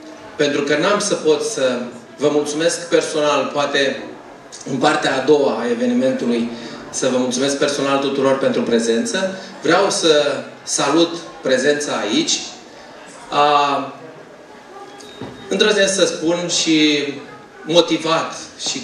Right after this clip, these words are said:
cu argumente, a celor mai importante personalități din, uh, județul Bacău.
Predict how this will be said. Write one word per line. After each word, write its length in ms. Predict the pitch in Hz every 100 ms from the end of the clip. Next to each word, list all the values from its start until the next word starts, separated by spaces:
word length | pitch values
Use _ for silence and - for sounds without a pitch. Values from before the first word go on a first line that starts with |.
| -
cu 360 | 147 143 127
argumente, 680 | 135 123 123 151 170 165 165 - - - - - -
a 420 | 170 165 - - - - - - - - - -
celor 320 | - 226 170
mai 500 | 151 139 127 123 123 120 - - - -
importante 840 | 156 151 147 151 156 151 135 127
personalități 920 | 170 151 156 135 127 120 151 156 151 - - - - - - - -
din, 200 | 135 165 160 151
uh, 500 | 143 135 127 123 120 117 113 - - - - - - - - - - - - -
județul 480 | - 131 139 139 131
Bacău. 400 | 117 113 -